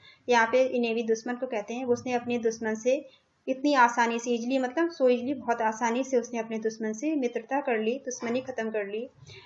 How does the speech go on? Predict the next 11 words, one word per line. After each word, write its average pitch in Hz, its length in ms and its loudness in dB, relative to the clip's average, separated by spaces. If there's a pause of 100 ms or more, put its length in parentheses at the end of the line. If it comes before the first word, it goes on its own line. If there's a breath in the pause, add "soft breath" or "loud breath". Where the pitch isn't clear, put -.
(160 loud breath)
And 294 200 10 (180)
to 285 140 4 (100)
have 240 220 8 (400)
won 247 360 8 (100)
him 233 220 0 (360)
over 240 360 8 (280)
as 220 200 2
a 233 140 0
friend, 220 360 -4 (360 loud breath)
और 269 180 12
उसे, 277 520 2